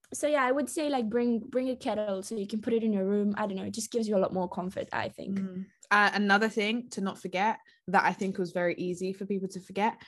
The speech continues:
Speaker 2: hangers.
Speaker 1: Yeah.
Speaker 2: You have to hang stuff up, and I think you don't realize how many hangers you need, because, you know, at home you may have, like, your coat cupboard and things like that. When you go to university, it's more or less the bare minimum in your halls most of the time, whether you're in a studio,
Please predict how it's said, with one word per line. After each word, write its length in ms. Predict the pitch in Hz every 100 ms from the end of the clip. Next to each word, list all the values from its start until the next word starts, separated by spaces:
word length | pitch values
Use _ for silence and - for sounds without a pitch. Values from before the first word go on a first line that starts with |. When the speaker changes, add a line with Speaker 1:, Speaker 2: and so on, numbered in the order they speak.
| -
Speaker 2:
hangers. 600 | 208 196 202 262 - - _ _ - - - _ - - - -
Speaker 1:
Yeah. 320 | 220 208 190 190 -
Speaker 2:
You 100 | 226
have 400 | - 226 226 -
to 160 | 220
hang 360 | 214 214 214 208
stuff 240 | 196 185 196
up, 260 | 175 - _ _
and 400 | 190 180 180 185 - _ _ _ _ _ _ _ -
I 120 | 196
think 280 | 233 208 196
you 80 | 190
don't 280 | 196 175
realize 360 | 196 196 190 185
how 160 | 190 180
many 200 | 180 180
hangers 280 | 180 180
you 80 | 175
need, 260 | 180 175 165
because, 320 | 175 180 175
you 80 | 190
know, 120 | 196
at 120 | 196
home 280 | 175 185 170
you 120 | 165
may 160 | 165 165
have, 200 | 170 170
like, 220 | 160 156
your 220 | 165 156 - _ -
coat 320 | - 180 170 - -
cupboard 460 | - 165 - 196
and 100 | 160
things 160 | 170 165
like 160 | 160 -
that. 160 | 165
When 80 | 180
you 80 | 190
go 80 | 214
to 120 | 202
university, 720 | 185 175 175 180 151 156 156 - - -
it's 180 | 175
more 140 | 185 185
or 40 |
less 140 | 185 185
the 100 | 170
bare 260 | 170 165
minimum 400 | 165 160 156 151
in 100 | 147
your 100 | 143
halls 300 | 147 151 151
most 420 | 151 151 151 147
of 80 | 156
the 40 | 147
time, 180 | 151
whether 160 | 156 160
you're 160 | 156 156
in 80 |
a 40 | 156
studio, 680 | - 165 156 151 147 151